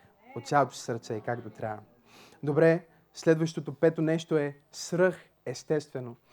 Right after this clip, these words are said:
Ние сме хора на свръхестественото. Какво значи свръхестествено? Свръх означава необичайно, необикновено, отвъд тая земя.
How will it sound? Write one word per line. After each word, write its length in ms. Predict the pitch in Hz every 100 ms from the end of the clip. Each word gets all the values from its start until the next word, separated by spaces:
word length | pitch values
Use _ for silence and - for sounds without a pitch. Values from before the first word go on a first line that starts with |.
| _ -
Ние 180 | 185 190
сме 180 | 180
хора 280 | 151 175 170
на 120 | 156
свръхестественото. 880 | 143 - 160 143 - 143 143 127 113 _ _ 156 165 - _ 180 214 208 208 _ _ _ - _
Какво 240 | 175 220
значи 300 | 233 226 208
свръхестествено? 840 | 156 - 185 175 - 147 139 117 104 - - _ _
Свръх 380 | - - 269 262
означава 680 | 220 185 - 202 208 147 120 - _ _ _ _ _ _
необичайно, 840 | 156 170 156 147 147 180 170 120 110
необикновено, 880 | 165 180 180 156 156 147 160 147 127
отвъд 400 | 135 127 160 180
тая 200 | 170 160
земя. 300 | 139 139 127